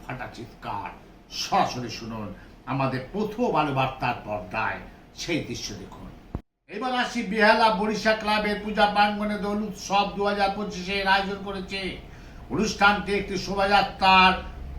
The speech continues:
অর্থাৎ প্রভাত ফেরির মাধ্যমে শুরু হয়েছিল, যেখানে সমস্ত শিক্ষার্থী এবং স্থান-, স্থানীয় জনগণ অংশগ্রহণ করে। বেশ কিছু পরিবেশিত নৃত্য অনুষ্ঠান উৎসর্গ করা হয়েছিল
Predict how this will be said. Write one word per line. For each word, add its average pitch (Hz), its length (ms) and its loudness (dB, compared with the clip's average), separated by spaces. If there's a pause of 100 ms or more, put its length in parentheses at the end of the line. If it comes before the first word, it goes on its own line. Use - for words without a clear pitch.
(260)
অর্থাৎ 185 560 6 (100)
প্রভাত 196 420 8 (100)
ফেরির 185 300 2
মাধ্যমে 180 340 0
শুরু 180 240 0
হয়েছিল, 175 340 2 (640)
যেখানে 170 400 0
সমস্ত - 480 -2
শিক্ষার্থী 214 720 -2
এবং 180 220 -2 (120)
স্থান-, 190 340 -4 (440)
স্থানীয় 214 360 2
জনগণ 190 420 0
অংশগ্রহণ 175 560 0
করে। 175 300 2 (540)
বেশ 208 220 4 (120)
কিছু 202 200 -2 (120)
পরিবেশিত 190 580 0
নৃত্য 185 440 -4
অনুষ্ঠান 175 640 2 (400)
উৎসর্গ 175 520 0
করা 165 240 2
হয়েছিল 165 260 4